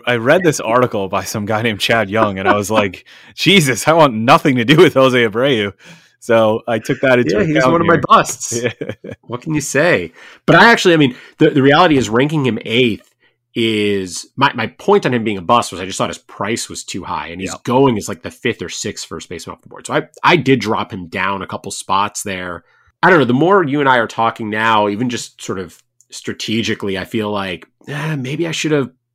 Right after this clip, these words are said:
Speaker 2: maybe I should have pushed him lower. Maybe from, from an age perspective, maybe I would take Hoskins over him. Maybe I would take, like, you know, my, we, we talked again already. I've got Mancini as my number ten. I've got Walsh at eleven, Kirilloff at twelve,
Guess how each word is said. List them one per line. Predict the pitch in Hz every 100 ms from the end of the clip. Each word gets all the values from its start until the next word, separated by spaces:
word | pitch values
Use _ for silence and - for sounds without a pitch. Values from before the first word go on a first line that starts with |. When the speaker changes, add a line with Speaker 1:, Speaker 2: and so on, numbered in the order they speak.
| _
Speaker 2:
maybe | 110 147
I |
should | 160 165
have | 160
pushed | 156 -
him | 147 117
lower. | 98 131 117 90
Maybe | 92 117 139
from, | 131 120 110
from | -
an | 104
age | - 113 123 -
perspective, | 127 - 120 - 117 113 107 - _ _ - _ _ -
maybe | 120 156
I |
would | 123 139
take | 131 110
Hoskins | 90 85 - 85
over | 92 82
him. | 80
Maybe | 90 135
I | 147
would | 107 120 117
take, | 123 101 98 - _ _ _ _ _
like, | 101 90 _ _ _ _ _ _ _ _ _ _ _ _
you | 101
know, |
my, | 98 98 101 - -
we, | 107
we | 117
talked | 101 127 110 120 - _ -
again | 95 107
already. | 101 101 98
I've | 87
got | 98 95 -
Mancini | 98 101 92 - 113 107
as | 95
my | 101
number | 98 90
ten. | - - 110 104 98 - _ _ _ _ _ -
I've | 113
got | 175 156 101
Walsh | 104 120 147 -
at |
eleven, | 123 110 117 123 123
Kirilloff | 120 - 117 127 123 127 -
at | -
twelve, | - - 104 110 113 117 117 113